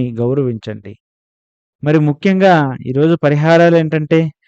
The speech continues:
"ఓం శుక్రాయ నమః" అని పదకొండు సార్లు జపించండి. మరి తెల్ల నువ్వులు దేవుడికి సమర్పించడం చాలా మంచిది. వీలైతే ఎవరికైనా చిన్న సహాయం చేయండి. ఇంట్లో దీపం వెలిగించి శాంతిని కోరుకోండి.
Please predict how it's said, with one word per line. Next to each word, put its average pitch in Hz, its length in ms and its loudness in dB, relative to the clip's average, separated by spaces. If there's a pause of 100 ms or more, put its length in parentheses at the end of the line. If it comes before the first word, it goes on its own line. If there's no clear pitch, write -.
(260)
"ఓం 156 200 0
శుక్రాయ 175 540 -2
నమః" 165 280 0
అని 160 340 2
పదకొండు 135 460 -6
సార్లు 156 300 -2
జపించండి. 160 720 -2 (460)
మరి 131 140 -4
తెల్ల 147 300 0
నువ్వులు 165 420 2
దేవుడికి 151 440 2
సమర్పించడం 156 840 -4
చాలా 143 280 -2
మంచిది. 143 460 -4 (520)
వీలైతే 196 420 4
ఎవరికైనా 175 560 2 (200)
చిన్న 151 340 -4
సహాయం 160 560 2
చేయండి. 120 540 -2 (460)
ఇంట్లో 156 300 0
దీపం 160 420 -2
వెలిగించి 151 540 0 (120)
శాంతిని 120 440 -6
కోరుకోండి. 107 640 -14